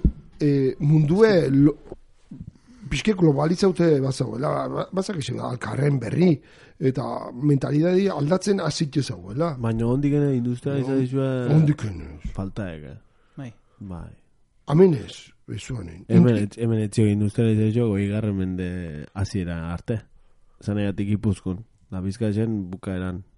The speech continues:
Speaker 2: Baina, i-, za-,
Speaker 1: Guk, eh,
Speaker 2: mundu,
Speaker 1: asko
Speaker 2: mundu mailan, eh?
Speaker 1: Bai.
Speaker 2: Barkau,
Speaker 1: A-
Speaker 2: Inglaterran, hemeretzigarren mende erdialdea, ez tegoela asuntua.
Speaker 1: Bai.
Speaker 2: Bo, erdialdea baino, ba, bueno,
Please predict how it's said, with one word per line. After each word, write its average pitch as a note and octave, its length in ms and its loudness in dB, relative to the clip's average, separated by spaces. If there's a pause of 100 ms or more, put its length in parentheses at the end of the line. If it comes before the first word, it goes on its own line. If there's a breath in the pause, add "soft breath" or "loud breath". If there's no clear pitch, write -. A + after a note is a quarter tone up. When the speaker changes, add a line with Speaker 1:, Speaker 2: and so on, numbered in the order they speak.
(120)
Speaker 2:
Baina, F#2 260 -6
i-, A#3 220 -16
za-, - 320 -14
Speaker 1:
Guk, D3+ 240 2
eh, A#2 160 6
Speaker 2:
mundu, C3 300 4
Speaker 1:
asko A2+ 200 4
Speaker 2:
mundu B2+ 180 4
mailan, D3 380 4
eh? C3 240 -4
Speaker 1:
Bai. G#2+ 200 -12
Speaker 2:
Barkau, F#2+ 360 -6
Speaker 1:
A- G#2+ 120 -6
Speaker 2:
Inglaterran, B2 680 -2 (720 soft breath)
hemeretzigarren G2+ 540 -2
mende F2+ 300 -6 (340)
erdialdea, F#2+ 640 -2
ez F2 80 -10
tegoela F#2+ 400 -6
asuntua. G#2 560 0 (240)
Speaker 1:
Bai. D#2+ 180 -14 (220)
Speaker 2:
Bo, G#2+ 180 2
erdialdea A2 420 4
baino, G2+ 240 0
ba, F#2 100 0
bueno, F2+ 420 -2